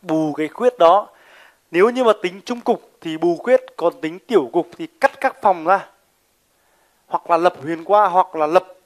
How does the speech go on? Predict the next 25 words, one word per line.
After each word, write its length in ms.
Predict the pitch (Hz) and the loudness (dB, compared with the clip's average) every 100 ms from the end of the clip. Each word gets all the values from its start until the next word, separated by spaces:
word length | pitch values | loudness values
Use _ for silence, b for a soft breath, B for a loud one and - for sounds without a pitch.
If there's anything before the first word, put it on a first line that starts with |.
| - | 2
tường, 460 | 180 175 165 156 | 4 4 2 -4
vách, 160 | 160 240 - _ _ _ | 0 0 0 _ _ _
cửa 260 | 190 151 120 | -2 0 2
giả 340 | 147 143 110 | 4 2 0
để 160 | 117 120 - _ | -8 -10 -12 _
cắt 200 | 277 - | -6 -6
các 120 | - - | -6 0
phòng 240 | 196 156 | 0 0
ra, 140 | 170 | -6
không 320 | 170 - 220 196 | -6 -6 -6 -6
cho 100 | 180 | -12
nó 120 | 175 | -4
lờ 300 | 185 170 151 | 0 2 0
nữa, 200 | 151 190 - b b b | -4 -8 -10 b b b
để 140 | - 135 | -8 -4
cho 160 | 165 | -2
nó, 240 | 180 165 202 _ _ _ | 0 0 0 _ _ _
cho 120 | - | -8
nó 80 | 160 | -6
vuông 280 | 151 208 190 | -2 -2 -2
vức, 140 | 254 _ _ _ _ _ _ _ | -8 _ _ _ _ _ _ _
vuông 200 | 180 180 | -6 -2
vắn. 200 | 151 147 _ _ _ _ _ _ b b b b b b b | -2 -4 _ _ _ _ _ _ b b b b b b b
Chữ 120 | - 254 | -8 -2
L 120 | 240 | 2